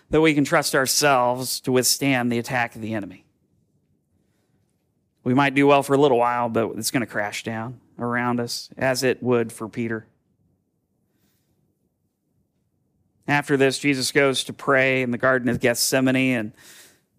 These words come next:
to be strengthened by God for what was about to come.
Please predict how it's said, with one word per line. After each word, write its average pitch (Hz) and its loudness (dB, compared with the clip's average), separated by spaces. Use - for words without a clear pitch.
to - -10
be 123 2
strengthened 143 0
by 120 0
God 127 0
for 120 0
what 120 0
was 117 -6
about 120 -2
to - -20
come. 123 -4